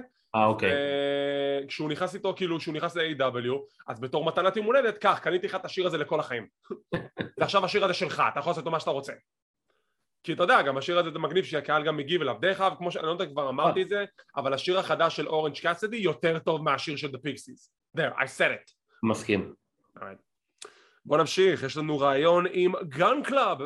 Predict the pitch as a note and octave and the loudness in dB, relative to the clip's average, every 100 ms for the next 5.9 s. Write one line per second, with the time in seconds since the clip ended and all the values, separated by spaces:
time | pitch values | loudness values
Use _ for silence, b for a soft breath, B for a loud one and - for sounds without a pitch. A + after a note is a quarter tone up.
0 | C#3 B2+ E3+ E3+ E3+ E3+ E3+ - - C#4 | -6 -2 0 0 -2 -6 -10 -16 -4 0
1 | G#3+ B2 C3+ - D3+ F#3 F3 D3+ A#2+ A#2 | 0 -2 -10 -8 0 2 2 2 -2 -6
2 | F3+ D3 C#3+ C3 C3 C3 B2+ B2 A#2+ A2 | -6 -4 -4 -2 -2 -2 -6 -6 -8 -10
3 | G#2+ G#2+ G3 G#3 G3 - b b - C4 | -14 -6 0 0 0 -6 b b -4 -2
4 | - A3+ D#3+ F3+ F#3+ F#3+ F3+ F#3 F#3 F#3 | 0 -2 -2 0 4 4 2 0 0 -2
5 | D3+ D#3 - D#3 D3+ C3+ C3 A#2+ D#3 | -2 -4 -4 -4 -4 -6 -10 -8 -4